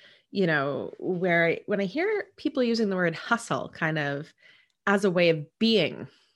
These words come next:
in entrepreneurship or really just in life, because we do kind of live in a society where there's a badge of busy. So, but when I hear hustle and grind and kind of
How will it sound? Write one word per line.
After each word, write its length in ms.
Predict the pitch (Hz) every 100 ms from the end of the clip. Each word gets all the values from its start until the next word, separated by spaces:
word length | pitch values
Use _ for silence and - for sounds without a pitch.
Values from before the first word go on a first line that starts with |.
| -
in 100 | 170
entrepreneurship 840 | - 165 170 - 170 165 - 139 139
or 140 | 165 156
really 260 | 226 370
just 260 | 240 202 -
in 140 | 143
life, 380 | 147 147 - -
because 320 | 180 - 190
we 100 | 190
do 220 | 180 208 220
kind 220 | - 190
of 80 | 175
live 160 | 175
in 80 | 170
a 40 |
society 520 | 165 196 - 160 160 151
where 140 | 156
there's 200 | 156 156
a 40 |
badge 280 | 139 131 143
of 140 | 143 -
busy. 420 | 127 175 339 370 _ - - - -
So, 360 | - 214 190 185
but 140 | 180
when 140 | 165 202
I 60 |
hear 220 | 185 247
hustle 500 | 208 - 254 - 175
and 160 | 143 160
grind 580 | 196 277 247 185 170 160
and 120 | 165
kind 160 | 165
of 80 | 170